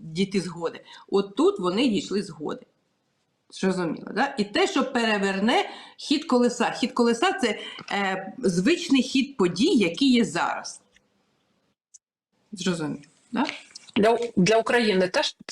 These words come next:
Speaker 2: там є наслідки
Speaker 1: Так.
Speaker 2: цієї зустрічі? Угу.
Speaker 1: Да, да, да, да. Там якраз за території йшлася мова.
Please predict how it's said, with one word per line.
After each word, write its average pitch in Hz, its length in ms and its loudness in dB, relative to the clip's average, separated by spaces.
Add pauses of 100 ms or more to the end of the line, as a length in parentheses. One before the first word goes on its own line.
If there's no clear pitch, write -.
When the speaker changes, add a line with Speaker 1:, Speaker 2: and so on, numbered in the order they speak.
Speaker 2:
там 160 160 -2
є 165 120 0
наслідки 156 580 0 (1300)
Speaker 1:
Так. 143 340 -8 (100)
Speaker 2:
цієї 180 280 4
зустрічі? 175 680 0 (100)
Угу. 196 240 2 (4000)
Speaker 1:
Да, 160 360 -2 (220)
да, 147 260 -4
да, 143 160 -8
да. 143 220 -4 (260)
Там 202 200 2
якраз 202 380 2
за 190 100 0
території 196 720 2
йшлася 170 460 -2
мова. 147 340 -4